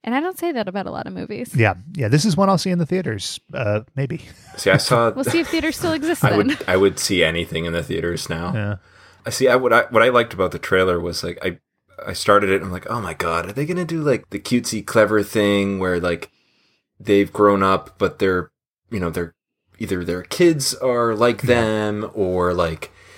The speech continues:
Speaker 3: they're gonna grow up and they have to, like, go back to their old roles and p-, pretend to be like that and lampoon themselves?" But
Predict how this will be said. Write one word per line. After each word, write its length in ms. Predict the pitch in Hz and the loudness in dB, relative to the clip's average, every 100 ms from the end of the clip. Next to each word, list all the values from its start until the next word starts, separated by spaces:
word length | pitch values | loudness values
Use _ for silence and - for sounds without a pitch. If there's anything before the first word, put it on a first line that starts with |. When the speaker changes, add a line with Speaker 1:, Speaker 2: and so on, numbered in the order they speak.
| _ _ - | _ _ 0
Speaker 3:
they're 160 | 110 | 2
gonna 180 | 110 110 | 2 0
grow 240 | 98 101 101 | 4 6 6
up 200 | 98 - | 4 2
and 140 | 90 | -2
they 60 | 87 | 0
have 160 | 90 | 0
to, 120 | - 85 | 0 -4
like, 220 | - - | -4 -4
go 140 | 107 | 0
back 180 | 110 101 | 0 0
to 100 | 92 | -2
their 160 | 98 120 | -2 2
old 240 | 117 113 | 4 4
roles 360 | 107 104 101 92 | 4 2 2 -2
and 120 | - | -8
p-, 80 | 87 | -8
pretend 400 | 101 - 110 110 | -6 0 0 0
to 60 | |
be 120 | 110 104 | 0 2
like 180 | 101 101 | 2 4
that 200 | 98 80 | 0 0
and 100 | 92 | -2
lampoon 480 | 90 90 - 107 | -2 -4 -6 -4
themselves?" 640 | 117 110 - 104 98 95 - | -4 -4 0 2 2 0 0
But 260 | 117 - | -2 -2